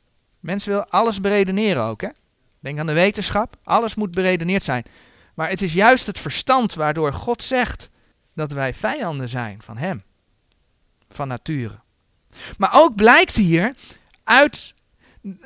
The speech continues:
dat door het aanvaarden van de verlossing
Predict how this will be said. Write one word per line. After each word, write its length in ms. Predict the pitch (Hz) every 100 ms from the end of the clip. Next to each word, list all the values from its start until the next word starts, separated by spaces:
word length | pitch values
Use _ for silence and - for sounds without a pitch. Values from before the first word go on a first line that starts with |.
| - -
dat 180 | 220 208
door 120 | 269
het 140 | 254 -
aanvaarden 600 | 220 226 - 277 330 277
van 140 | 254
de 60 | 214
verlossing 640 | 190 180 294 - 190 123